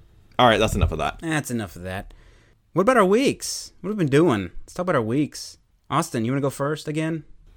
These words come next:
Speaker 1: Sure. Um, I'm doing something really embarrassing.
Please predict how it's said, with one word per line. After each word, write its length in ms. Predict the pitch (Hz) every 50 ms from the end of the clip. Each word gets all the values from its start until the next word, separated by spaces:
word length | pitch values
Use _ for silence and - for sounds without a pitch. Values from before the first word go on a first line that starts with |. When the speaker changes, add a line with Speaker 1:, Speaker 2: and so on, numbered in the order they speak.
| - - -
Speaker 1:
Sure. 400 | - - - 123 120 117 113 104 - - - - - - - -
Um, 480 | 113 120 120 120 120 117 113 113 117 - - -
I'm 180 | 107 117 120
doing 180 | 117 113 113 110
something 240 | 110 113 104 95 95
really 220 | 92 92 87 87 87
embarrassing. 640 | 87 87 87 85 85 87 - - 90 87 87 90